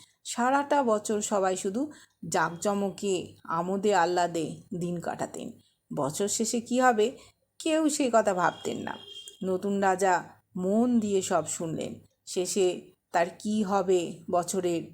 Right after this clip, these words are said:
এই কথা ভেবে কদিন তার ঘুম হলো না। তারপর সে দেশের সকলের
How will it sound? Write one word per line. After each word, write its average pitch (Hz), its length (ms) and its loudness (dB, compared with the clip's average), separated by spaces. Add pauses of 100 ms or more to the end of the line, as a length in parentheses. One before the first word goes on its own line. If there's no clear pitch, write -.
এই 175 240 -6
কথা 185 240 0
ভেবে 190 340 0 (320)
কদিন 233 340 4
তার 254 160 4
ঘুম 190 400 -4
হলো 151 260 -4
না। - 240 -6 (320)
তারপর 208 340 4
সে 240 260 2
দেশের 240 400 0 (380)
সকলের 277 640 4